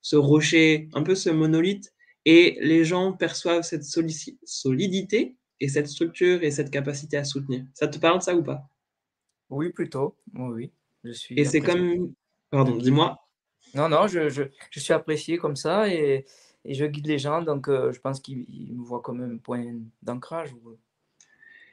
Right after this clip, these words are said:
Speaker 1: Et c'est comme si, alors c'est, c'est étrange la façon dont c'est formulé, donc je, je, du-,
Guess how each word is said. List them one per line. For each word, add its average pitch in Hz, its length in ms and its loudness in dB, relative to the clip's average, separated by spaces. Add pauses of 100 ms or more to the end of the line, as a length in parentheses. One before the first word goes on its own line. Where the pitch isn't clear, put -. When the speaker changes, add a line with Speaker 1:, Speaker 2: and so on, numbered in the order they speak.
(160)
Speaker 1:
Et 139 100 0
c'est 139 180 0
comme 185 220 2
si, 170 420 -2 (2250)
alors 117 180 -6
c'est, 127 420 -2
c'est 127 180 2
étrange 143 640 0
la 123 100 -2
façon 127 280 -4
dont 131 120 2
c'est 127 140 -4
formulé, 131 400 2
donc 117 180 0
je, 110 260 -2
je, 113 120 -2
du-, 113 300 -6